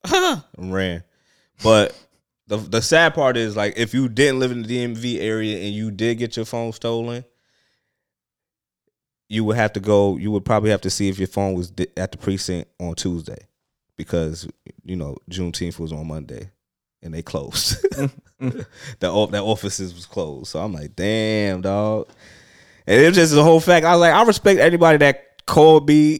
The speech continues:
Speaker 1: and sent me, like, the leak of, like, people get their phone stolen.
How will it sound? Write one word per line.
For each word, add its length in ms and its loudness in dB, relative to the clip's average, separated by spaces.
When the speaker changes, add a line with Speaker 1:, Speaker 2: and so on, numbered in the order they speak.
Speaker 1:
and 140 2
sent 260 2
me, 120 0
like, 220 2
the 100 0
leak 340 0
of, 160 0
like, 480 0
people 200 -2
get 160 2
their 100 4
phone 260 2
stolen. 520 0